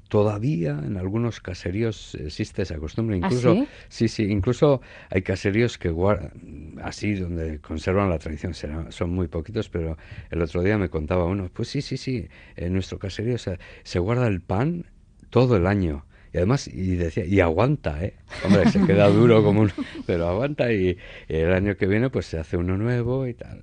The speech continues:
Speaker 2: ¿Y ese
Speaker 1: Sí,
Speaker 2: pan
Speaker 1: sí.
Speaker 2: qué tiene de especial? Que lo explicáis
Speaker 1: Bueno,
Speaker 2: en
Speaker 1: pues eran, <clears throat> eso, hicimos otro, un libro, Elena y yo, eh, de, de lamias hace unos años,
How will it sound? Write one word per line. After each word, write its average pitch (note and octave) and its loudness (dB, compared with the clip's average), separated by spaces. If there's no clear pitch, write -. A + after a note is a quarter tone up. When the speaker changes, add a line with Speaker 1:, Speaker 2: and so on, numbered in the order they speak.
Speaker 2:
¿Y G3 2
ese F3+ 2
Speaker 1:
Sí, G3+ 0
Speaker 2:
pan G#3 4
Speaker 1:
sí. A3+ 0
Speaker 2:
qué B3+ -2
tiene G3 2
de D3+ 0
especial? C3 -10
Que - -12
lo C#3+ -8
explicáis - -12
Speaker 1:
Bueno, C3 2
Speaker 2:
en E3+ -2
Speaker 1:
pues D3+ 0
eran, A2+ 4
<clears throat> - -6
eso, A2+ 6
hicimos C3+ 0
otro, B2 -2
un A#2+ 4
libro, A#2+ 0
Elena G#2 0
y G#2 0
yo, G#2+ -2
eh, E2+ -6
de, E2+ -6
de E2+ -2
lamias G2+ -2
hace F2+ -4
unos F#2 -4
años, F#2 -4